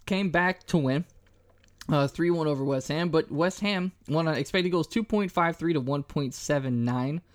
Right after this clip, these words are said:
Uh, United did win possession, though, about sixty to forty. West Ham had nineteen shots to United's fifteen, so definitely a shot-heavy game. But both teams had six shots on target. This game was a tale of Jekyll and Hyde for United, wasn't it?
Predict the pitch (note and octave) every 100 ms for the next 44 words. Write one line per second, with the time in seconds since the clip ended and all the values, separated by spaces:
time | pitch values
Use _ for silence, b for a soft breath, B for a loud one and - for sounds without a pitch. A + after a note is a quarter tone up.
0 | b b b - B2 B2 B2 C#3+ C#3+ C#3
1 | B2+ C#3 C3+ C3 B2+ B2+ B2+ B2+ B2 A#2+
2 | - C3 A#2+ - C3+ - A#2+ A2+ E3+ F3+
3 | F3+ F3+ B B B B - E3+ G#3+ A#3
4 | A3+ F#3 D3 D#3 G3 G#3 G#3+ G3+ - -
5 | D3+ F3+ - D3+ C3+ D3 C3+ A#2 - -
6 | F#3 F#3+ - B2 A#2 B2+ - B2 A#2+ B2
7 | D3+ E3 B2+ - C#3+ C#3 C3+ B2+ B2+ A#2+
8 | C#3 F3 - F3+ E3 D#3 C3+ - F4+ F4
9 | - A3+ A3 - D3 D3+ - B2 A#2+ -
10 | B B B B B B - G#3 D4+ A#3
11 | F3+ C#3 B2+ - E3 E3 D#3 C3 C#3 C#3
12 | C3 B2+ B2 A#2 - A#2 A#2 A2+ A2 A2+
13 | G#2+ A2+